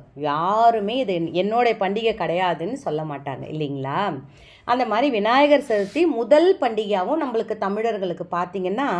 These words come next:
முதல் பண்டிகை அவர். விநாயகர் சதுர்த்தியை வணங்கினா அடுத்தடுத்து நம்மளுக்கு விசேஷம்தான். அடுத்து பார்த்தீங்கன்னா ஆயுத பூஜை, அடுத்து, அஹ், ப-, இது நவராத்திரி கொலு, ஆ, நவராத்திரி கொலு வந்து தான் ஆயுத பூஜை வரும். அதுக்கப்புறம் பார்த்தீங்கன்னா எல்லா விசேஷமும் தீபாவளி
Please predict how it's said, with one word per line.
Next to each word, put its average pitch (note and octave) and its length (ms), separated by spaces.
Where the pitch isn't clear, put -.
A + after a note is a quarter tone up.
முதல் A#3+ 360
பண்டிகை D#3+ 420
அவர். B2+ 200
விநாயகர் A#3 480
சதுர்த்தியை F#3 480
வணங்கினா A3+ 500
அடுத்தடுத்து A#3 640
நம்மளுக்கு A3+ 380
விசேஷம்தான். G3+ 840
அடுத்து F#3 220
பார்த்தீங்கன்னா F#3+ 460
ஆயுத F#3+ 280
பூஜை, F#3 400
அடுத்து, F#3 360
அஹ், F3+ 520
ப-, E3+ 320
இது E3 180
நவராத்திரி F#3+ 560
கொலு, F#3 360
ஆ, D3 80
நவராத்திரி G#3+ 480
கொலு G#3 220
வந்து G#3 180
தான் A#3+ 180
ஆயுத G3+ 240
பூஜை E3+ 280
வரும். F#3+ 360
அதுக்கப்புறம் G3+ 640
பார்த்தீங்கன்னா F3+ 500
எல்லா G#3 260
விசேஷமும் G3+ 640
தீபாவளி G3+ 520